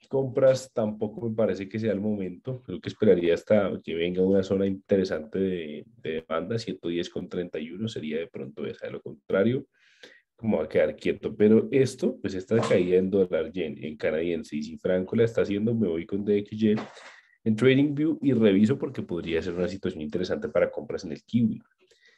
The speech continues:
¿Listo? En el kiwi, entonces, ruptura fallida, posibilidad bajista. En H cuatro, a ver, podríamos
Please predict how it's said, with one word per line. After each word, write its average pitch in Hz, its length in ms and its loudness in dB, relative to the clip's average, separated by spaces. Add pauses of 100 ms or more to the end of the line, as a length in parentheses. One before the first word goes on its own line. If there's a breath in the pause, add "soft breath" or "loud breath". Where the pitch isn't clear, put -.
(180 soft breath)
¿Listo? - 480 -2
En 92 160 -4
el 92 200 -4
kiwi, 151 480 0
entonces, 135 680 0
ruptura 107 540 -2
fallida, 123 600 -2
posibilidad 90 760 -6
bajista. 120 800 -6 (1300)
En - 300 -8
H 80 360 -12
cuatro, 80 680 -6 (960)
a - 80 -8
ver, 82 240 -4
podríamos 82 720 -8